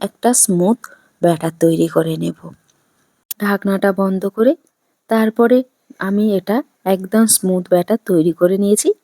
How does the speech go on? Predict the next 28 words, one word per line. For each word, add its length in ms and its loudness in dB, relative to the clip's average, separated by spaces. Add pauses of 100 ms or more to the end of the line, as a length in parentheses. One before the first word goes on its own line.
(120)
একটা 280 -4
মিক্সিং 460 0 (360)
বোলের 360 2
মধ্যে 260 0 (100)
ঢেলে 280 -4
নেব। 220 -8 (560)
দিয়ে 220 6
দেব 200 2 (100)
স্বাদ 320 -2
মতো 320 -4
লবণ 420 0 (460)
আর 200 0
হাফ 360 -4
চামচ 340 0 (140)
বেকিং 440 0
পাউডার। 420 -8 (420)
এখানে 340 2
কিন্তু 280 2 (120)
এক 240 -6
কাপ 240 -2
চালের 340 -2
জন্য 260 0
আমি 160 2 (320)
হাফ 220 -6 (140)
চামচ 280 0 (520)
বেকিং 420 -2
পাউডার 420 -4
দিয়েছি। 380 -6